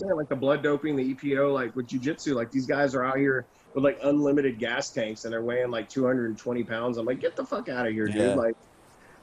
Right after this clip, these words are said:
Speaker 1: like, I, like, mo-, it's, it's crazy. But whatever, like I said, with jiu-jitsu, let 'em all juice. Make it like the, make it like A D C C does.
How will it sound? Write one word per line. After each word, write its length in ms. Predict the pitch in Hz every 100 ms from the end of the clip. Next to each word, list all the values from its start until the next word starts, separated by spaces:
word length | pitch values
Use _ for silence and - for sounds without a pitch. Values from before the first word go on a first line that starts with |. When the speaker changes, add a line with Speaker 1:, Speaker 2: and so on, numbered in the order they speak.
| -
Speaker 1:
like, 240 | 131 135 123
I, 220 | 135 143
like, 180 | 139 139
mo-, 200 | 160 156 139 139 -
it's, 280 | 143 - -
it's 100 | 135
crazy. 440 | - 135 175 226 - -
But 240 | 113 117 - - -
whatever, 320 | 147 180 208
like 160 | 151 156
I 60 | 151
said, 180 | 180
with 120 | 160 131
jiu-jitsu, 600 | 147 160 165 202 208 208 - - - -
let 200 | 139 180
'em 100 | 160
all 160 | 156
juice. 340 | 127 117 104 -
Make 260 | 131 151
it 180 | 165 -
like 180 | 139 127 -
the, 200 | 127 120 110 -
make 220 | 143 151
it 120 | 160
like 140 | 147 151
A 120 | 170
D 60 |
C 160 | 175 180
C 200 | - 196
does. 260 | 139 101